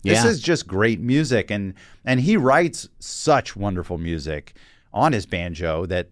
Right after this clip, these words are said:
Speaker 1: I think just welcomes, uh, listeners and, and gets people exploring other stuff. Um, but I, I got into the banjo, I got into that music because growing up in the South, I was a little bit of, like, an,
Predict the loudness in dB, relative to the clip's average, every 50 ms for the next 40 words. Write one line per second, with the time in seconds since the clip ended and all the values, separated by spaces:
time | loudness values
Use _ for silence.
0 | -10 -10 -10 -10 -8 -10 -10 -10 -10 -10 -10 -8 -6 -4 -4 -4 -6 -8 -8 -6
1 | -8 -8 -10 -12 -16 -16 -16 -14 -12 -10 -8 -8 -8 -8 -10 -12 -16 _ _ _
2 | -16 -10 -6 -6 -6 -6 -6 -8 -8 -8 -8 -10 -12 -12 -12 -12 -12 -10 -10 -10
3 | -12 -12 -14 -14 -12 -12 -12 -12 -14 -18 _ -10 -10 -10 -8 -8 -10 -10 -8 -8
4 | -8 -8 -10 -12 -12 -10 -8 -6 -4 -4 -4 -4 -6 -6 -6 -8 -10 -6 -2 0
5 | 2 2 0 -2 _ _ -20 -20 -20 -20 -20 _ _ _ _ _ -2 0 2 2
6 | 2 0 -2 -6 -8 -14 _ _ _ -16 -2 2 4 4 6 6 6 6 4 2
7 | 0 -2 0 2 4 4 4 4 4 4 4 4 2 2 2 0 0 0 0 0
8 | 0 2 2 4 4 4 4 2 0 2 2 4 4 4 4 2 2 4 4 4
9 | 4 4 2 0 -2 -2 -4 -6 -6 -8 -8 -4 0 2 4 4 4 2 0 -4
10 | -8 -12 -14 _ _ _ _ _ _ _ 0 2 2 4 4 2 0 0 -2 -4
11 | -4 -2 0 2 4 4 4 4 2 0 -4 -10 _ _ _ _ _ _ _ _
12 | _ _ _ -4 0 2 4 6 6 6 6 6 4 4 4 4 2 2 2 4
13 | 4 4 4 2 2 2 2 2 0 0 0 0 0 0 -2 -4